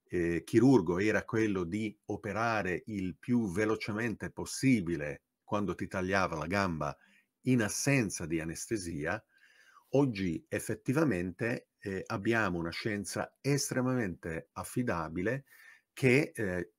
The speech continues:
eh, le permette in questo caso di portare un paziente in uno stato di, ehm, autocoscienza sospesa, dove,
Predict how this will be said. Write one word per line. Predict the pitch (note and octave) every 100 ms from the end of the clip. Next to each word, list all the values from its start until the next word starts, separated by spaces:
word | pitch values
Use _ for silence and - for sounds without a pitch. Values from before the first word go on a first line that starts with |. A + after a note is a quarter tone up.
| _
eh, | G#2+ F#2+ F2
le | E2+ E2+
permette | F#2+ A#2 D3+ - F2+
in | D#2+
questo | G2+ - D3
caso | B2 F#2+ F#2+ G2 A2+
di | G2
portare | - G#2+ - - A#2+ G#2+ E2+
un | D#2+ D#2+
paziente | F#2+ F2 - A#2+ F#2 F2+ F2 G#2+ B2 C#3 - - _ G#2
in | F2+
uno | F2
stato | E2 - A#2+ A2 G2 E2
di, | E2 A#2 A2 - _
ehm, | - F2+ E2+ D#2+ D#2+ D#2 -
autocoscienza | G2+ F#2+ G#2 G2+ - G2 E2+ - D#2+ D2+
sospesa, | - A#2+ - G2 D#2 D2+ A2 C3+ _ _ _ _ _ _ _ _ _ - -
dove, | B2 A#2 G2 D#2+ C#2